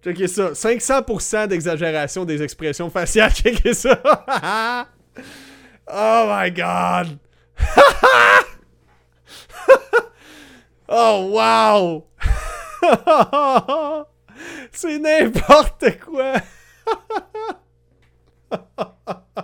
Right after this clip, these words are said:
Tout le monde, on dirait qu'il a envie de chier, man. C'est n'importe quoi. On dirait des fous de l'asile. <laughs> C'est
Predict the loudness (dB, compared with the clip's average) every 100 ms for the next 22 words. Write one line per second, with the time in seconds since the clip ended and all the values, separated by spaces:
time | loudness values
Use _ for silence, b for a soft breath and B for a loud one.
0 | -16 _ -20 B B B -20 -16 -16 -10
1 | -4 -4 0 2 4 2 2 0 0 0
2 | 0 -4 -8 -10 -8 -2 0 0 0 -4
3 | -4 -6 -6 -2 0 0 -4 -4 -2 -2
4 | -4 -12 -12 -8 -6 -6 -6 -4 -4 -6
5 | -8 -12 -18 -12 -8 -4 -2 -2 -6 -6
6 | -6 -4 -4 0 0